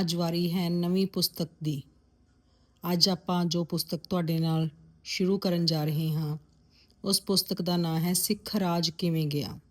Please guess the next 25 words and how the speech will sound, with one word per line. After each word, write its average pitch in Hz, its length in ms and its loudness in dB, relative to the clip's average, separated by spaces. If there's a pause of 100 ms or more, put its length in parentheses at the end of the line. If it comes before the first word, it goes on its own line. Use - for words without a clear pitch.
(840)
ਇਹ 214 200 6
ਪੁਸਤਕ 208 380 2
ਗਿਆਨੀ 185 400 4
ਸੋਹਣ 190 340 6
ਸਿੰਘ 208 240 4
ਸੀਤਲ 185 360 2
ਜੀ 175 100 2
ਦੁਆਰਾ 165 240 0
ਲਿਖੀ 165 320 -2
ਗਈ 160 280 0
ਹੈ। 165 140 -2 (2250)
ਗਿਆਨੀ 208 240 4
ਸੋਹਣ 214 320 6
ਸਿੰਘ 233 260 4
ਸੀਤਲ 208 380 2
ਜੀ 196 140 2
ਦੁਆਰਾ 185 280 2
ਹੀ 185 200 4
ਲਿਖੀ 190 340 0
ਗਈ 185 200 2
ਪੁਸਤਕ 185 420 -2
ਸਿੱਖ 208 420 -2
ਰਾਜ 185 420 0
ਕਿਵੇਂ 190 420 2
ਆਇਆ। 151 440 -2